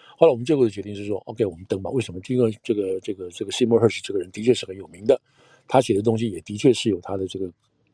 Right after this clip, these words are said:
呃，可信性，在过去来讲是这样子。但是里头有没有问题呢？有问题。我们作为这个翻译，我们作为翻译的这个人，我们有没有必要去查证呢？不是我打电话去问，问白宫啊，我们打电话去问这个，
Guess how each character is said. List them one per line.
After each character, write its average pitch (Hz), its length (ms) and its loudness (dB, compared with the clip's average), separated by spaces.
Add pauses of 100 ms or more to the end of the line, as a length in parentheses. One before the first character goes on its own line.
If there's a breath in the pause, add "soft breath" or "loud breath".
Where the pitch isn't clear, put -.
(120)
呃， 95 420 -6
可 104 160 4
信 123 180 4
性， 113 200 -4
在 110 140 2
过 101 240 2
去 - 140 -6
来 - 140 -6
讲 - 200 -14
是 - 120 -16
这 - 120 -8
样 90 80 -14
子。 - 80 -20 (480 loud breath)
但 185 160 10
是 190 80 4
里 147 100 4
头 113 140 8
有 120 120 6
没 131 120 6
有 165 100 6
问 120 220 2
题 - 160 -12
呢？ 90 160 -12
有 92 80 -4
问 117 180 2
题。 87 80 -20 (120)
我 117 100 0
们 170 200 0 (120)
作 180 160 6
为 123 180 0
这 135 100 -6
个 120 100 0
翻 156 300 0
译， 165 260 -8
我 107 80 -10
们 117 100 -10
作 156 120 4
为 127 100 4
翻 143 280 0 (100)
译 127 80 -10
的 104 60 -14
这 101 120 -12
个 101 80 -14
人， 104 140 -18
我 113 80 -6
们 170 160 4
有 151 60 6
没 113 60 -2
有 117 60 -2
必 151 120 -6
要 127 120 6
去 117 100 -14
查 - 260 -10
证 131 220 2
呢？ 95 80 -18 (420 soft breath)
不 151 80 4
是 156 60 8
我 135 100 8
打 120 140 2
电 120 120 4
话 123 120 4
去 123 120 -4
问， 110 240 -4
问 113 120 -2
白 101 160 -4
宫 107 200 -2
啊， 95 180 -6
我 101 120 -6
们 117 120 -8
打 107 160 2
电 113 120 6
话 127 100 6
去 113 140 -2
问 107 220 0
这 101 80 -4
个， 92 220 -6